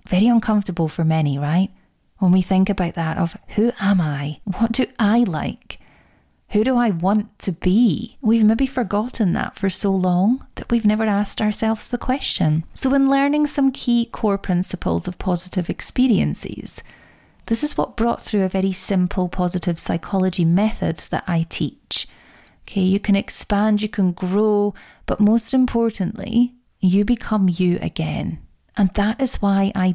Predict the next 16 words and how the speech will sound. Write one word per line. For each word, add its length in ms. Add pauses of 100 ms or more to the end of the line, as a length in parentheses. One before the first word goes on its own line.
do 300
what 180
I 220
do 280
and 140
I 80
show 380
up 180
for 160
you 280
in 200
this 160
space, 640 (540)
because 380
this 440 (380)
simple 680